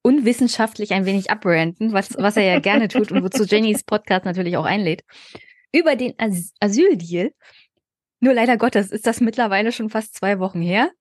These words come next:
Speaker 2: Ja, ist krass,
Speaker 1: dass
Speaker 2: ne?
Speaker 1: wir
Speaker 2: Es
Speaker 1: uns
Speaker 2: ist ja auch
Speaker 1: darauf
Speaker 2: überhaupt kein
Speaker 1: geeinigt
Speaker 2: The-, gar
Speaker 1: hatten.
Speaker 2: kein Thema mehr so, ne? Es ist doch einfach
Speaker 1: Ja.
Speaker 2: durch. Also diese Realität, an, an die habe ich mich auch noch nicht ganz gewöhnt. Es
Speaker 1: Es
Speaker 2: kann
Speaker 1: ist
Speaker 2: nicht, es kann nicht immer schon so gewesen sein. Es ist
Speaker 1: Nein,
Speaker 2: schon
Speaker 1: nein, un-,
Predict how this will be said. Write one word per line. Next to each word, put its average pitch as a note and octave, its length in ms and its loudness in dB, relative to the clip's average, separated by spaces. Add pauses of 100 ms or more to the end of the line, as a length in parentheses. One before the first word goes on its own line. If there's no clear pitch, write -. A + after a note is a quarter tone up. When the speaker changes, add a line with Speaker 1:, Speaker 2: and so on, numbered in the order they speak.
Speaker 2:
Ja, D#3 100 2
ist C#3+ 120 -2
krass, D3+ 140 -2
Speaker 1:
dass - 100 0
Speaker 2:
ne? D#3 60 4
Speaker 1:
wir E3 40 2
Speaker 2:
Es - 60 2
Speaker 1:
uns - 100 0
Speaker 2:
ist - 20 0
ja D#3 80 2
auch D3+ 60 0
Speaker 1:
darauf A#3+ 100 2
Speaker 2:
überhaupt D#3+ 160 2
kein D#3+ 160 0
Speaker 1:
geeinigt - 80 2
Speaker 2:
The-, E3 60 2
gar E4 180 2
Speaker 1:
hatten. C#3+ 80 -6
Speaker 2:
kein D3 160 -2
Thema E3 280 0
mehr B2+ 280 -4
so, B2 180 -6
ne? C3+ 280 -4
Es A#2 120 -10
ist - 140 -4
doch C#3 100 0
einfach C3 240 2
Speaker 1:
Ja. A#2+ 160 -6
Speaker 2:
durch. C3+ 340 0
Also C3+ 200 2
diese C#3+ 240 -2
Realität, C#3+ 640 0
an, C3+ 400 -4
an C#3 180 0
die C#3 100 2
habe C#3 80 2
ich - 100 -6
mich C3+ 120 -4
auch C3+ 60 2
noch C3 80 0
nicht B2+ 160 -6
ganz B2 220 -4
gewöhnt. B2 420 -6 (160)
Es D3 120 -2
Speaker 1:
Es A#3+ 60 -2
Speaker 2:
kann F#3+ 120 2
Speaker 1:
ist G3 60 4
Speaker 2:
nicht, F3 260 0
es - 160 -2
kann G#3 140 0
nicht G3+ 140 0
immer E3+ 220 4
schon C3 220 -2
so A#2+ 120 -2
gewesen A2 360 -6
sein. A2 240 -4
Es - 160 -6
ist G3+ 100 -2
Speaker 1:
Nein, B3+ 120 0
Speaker 2:
schon C#4+ 160 2 (100)
Speaker 1:
nein, C3+ 160 -10
un-, B3+ 220 0